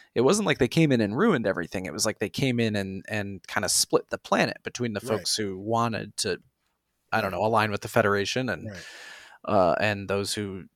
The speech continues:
Speaker 1: didn't. And I, I just <laughs> really appreciated that. I was, like, really kinda, like, almost impressed by throwing that
Speaker 2: Right.
Speaker 1: level of, um, you know, that, uh,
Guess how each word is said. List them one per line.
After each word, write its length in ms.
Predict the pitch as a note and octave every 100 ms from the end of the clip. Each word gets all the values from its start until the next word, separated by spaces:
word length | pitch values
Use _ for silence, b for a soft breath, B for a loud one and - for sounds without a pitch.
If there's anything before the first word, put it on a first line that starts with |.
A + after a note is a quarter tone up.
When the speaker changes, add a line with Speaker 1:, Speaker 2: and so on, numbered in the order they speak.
| -
Speaker 1:
didn't. 340 | C3 C#3+ D#2+ _
And 320 | - A#2 G#2 -
I, 180 | A2 A#2 -
I 120 | B2
just 240 | C3 C#3 -
<laughs> 220 | B2+ D#3+
really 20 |
appreciated 480 | - C#3+ - B2 G2+
that. 160 | G#2 G2
I 80 | G#2+
was, 120 | A2+
like, 140 | A#2+
really 200 | A#2+ A#2
kinda, 220 | - A#2+
like, 160 | A2+ G#2
almost 280 | A#2 A2 G#2+
impressed 640 | F#2+ - - A#2+ - -
by 160 | A2 F2
throwing 540 | - A2+ G#2+ G#2 G2
that 180 | G2 F#2+ -
Speaker 2:
Right. 20 |
Speaker 1:
level 340 | A2 G2+ G2 -
of, 340 | G2+ F#2 - B B B B B
um, 600 | - F#2+ F2+ F#2 G#2 - -
you 140 | A#2
know, 260 | G2 F2+ - -
that, 200 | A2 - - - _ _
uh, 60 | -